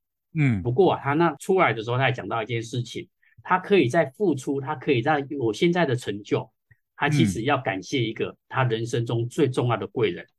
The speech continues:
Speaker 1: 嗯。嗯哼。
Speaker 2: 那就是张小燕。
Speaker 1: 对。
Speaker 2: 哎，张小燕在演艺界啊，是非常，非常大的大姐大。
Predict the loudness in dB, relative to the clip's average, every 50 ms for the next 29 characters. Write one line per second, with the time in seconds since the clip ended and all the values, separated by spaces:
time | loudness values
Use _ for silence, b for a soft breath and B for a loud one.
0 | _ _ _ _ _ _ _ _ -8 -4 -2 0 4 4 6 6 4 4 2 0
1 | 0 -2 -2 -2 0 0 0 0 -2 -4 -6 -8 -8 -8 -8 -8 -8 -10 _ _
2 | _ _ _ _ _ _ _ _ _ -2 0 2 2 0 -2 _ -8 -6 -6 -4
3 | -2 2 2 4 4 4 4 4 4 2 2 2 0 -2 -4 -6 -14 -6 -2 0
4 | 0 2 0 0 -2 -2 -2 0 2 2 2 2 2 -2 -4 -4 0 0 0 2
5 | 2 0 -2 0 0 0 -2 -2 -2 -4 -2 -2 -2 -2 -2 -2 0 0 0 0
6 | -2 -4 -8 -4 -2 0 0 0